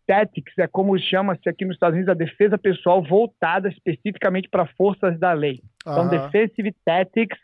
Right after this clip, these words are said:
Speaker 1: combatives no meio militar. Então, essa empresa de defensive tactics barra combatives, defesa pessoal para policiais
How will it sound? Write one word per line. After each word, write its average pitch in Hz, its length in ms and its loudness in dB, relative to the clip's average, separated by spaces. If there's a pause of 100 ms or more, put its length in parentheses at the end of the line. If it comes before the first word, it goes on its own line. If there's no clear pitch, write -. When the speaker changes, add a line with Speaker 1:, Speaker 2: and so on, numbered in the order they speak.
(180)
Speaker 1:
combatives 196 720 0
no 190 100 0
meio 175 200 2
militar. 175 580 -2 (100)
Então, 170 180 -2
essa 196 160 -4
empresa 190 320 -2
de 165 120 -6
defensive 208 600 -4 (100)
tactics 175 520 0
barra 165 380 -2
combatives, 165 600 -2 (480)
defesa 254 300 2
pessoal 202 440 0 (260)
para 196 180 -2
policiais 185 600 -2